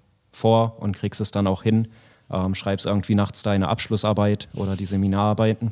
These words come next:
Dann, also das, das Pensum war hoch, du, wir hatten quasi damals schon, wenn Uni, dann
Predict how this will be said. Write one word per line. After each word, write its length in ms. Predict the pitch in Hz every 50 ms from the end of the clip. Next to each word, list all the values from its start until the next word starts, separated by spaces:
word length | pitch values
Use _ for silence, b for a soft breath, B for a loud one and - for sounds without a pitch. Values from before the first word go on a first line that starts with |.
| - - -
Dann, 180 | 127 123 135
also 220 | 135 120 104 113 107
das, 240 | 113 104 - -
das 160 | - 113 - -
Pensum 360 | 131 127 135 135 135 139 123
war 140 | 120 117 110
hoch, 220 | 123 131 139 -
du, 300 | - 127 117 113 110 110
wir 140 | 104 113 104
hatten 240 | 117 113 - 117 113
quasi 320 | 107 - 117 110 107 107 113
damals 380 | 107 104 110 113 117 113 110
schon, 380 | - - 113 110 110 107 104 98
wenn 160 | 113 117 123
Uni, 400 | 127 - 127 123 120 120 117 113
dann 440 | 101 110 104 107 107 104 104 104